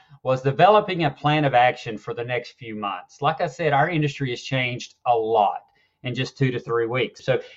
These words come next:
here are the few things that I wanna talk about that I've learned in the past few weeks and what I've started implementing more into my business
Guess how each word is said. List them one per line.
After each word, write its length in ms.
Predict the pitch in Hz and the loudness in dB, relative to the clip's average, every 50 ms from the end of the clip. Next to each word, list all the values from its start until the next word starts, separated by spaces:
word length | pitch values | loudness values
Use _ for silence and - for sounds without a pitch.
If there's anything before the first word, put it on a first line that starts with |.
| - _ | -10 _
here 240 | - 202 247 262 | 2 4 6 6
are 60 | 247 220 | 8 6
the 160 | 185 139 - | 6 6 4
few 240 | - 175 190 202 - | 2 2 2 2 4
things 420 | - 165 151 143 143 139 135 - | 6 6 6 6 6 4 2 2
that 100 | - 139 | 2 4
I 80 | 135 147 | 6 6
wanna 200 | 160 165 156 143 | 8 6 6 6
talk 260 | 143 147 143 139 151 | 6 6 6 6 4
about 480 | 147 135 131 127 123 127 127 - - | 4 6 6 8 8 6 4 2 -4
that 100 | 123 117 | -2 0
I've 240 | 123 139 135 127 131 | 2 4 2 2 2
learned 240 | 139 143 143 135 127 | 2 2 2 2 0
in 60 | 120 | -2
the 80 | 123 110 | -6 -4
past 320 | - 135 123 120 135 - | 0 0 0 0 0 -4
few 180 | - 135 131 120 | -8 -8 -6 -4
weeks 380 | 120 117 120 120 113 - - | -2 -2 -2 -2 -6 -8 -10
and 180 | - 113 110 107 - _ _ _ _ - | -10 -10 -10 -10 -12 _ _ _ _ -2
what 120 | 127 131 | 2 4
I've 160 | 135 - 127 | 4 4 2
started 320 | - - 143 131 127 127 123 | 2 2 2 2 2 0 -2
implementing 640 | 131 131 139 131 123 120 123 123 120 117 113 113 113 110 | -2 -4 -4 -4 -4 -4 -4 -4 -6 -6 -6 -6 -6 -6
more 320 | 113 117 135 131 131 127 | -6 -2 -2 0 0 0
into 140 | 120 117 113 | -2 -2 0
my 240 | 113 123 123 123 110 | 2 4 4 4 4
business 500 | 107 110 110 110 110 117 113 110 - | 2 2 2 2 0 -4 -8 -10 -10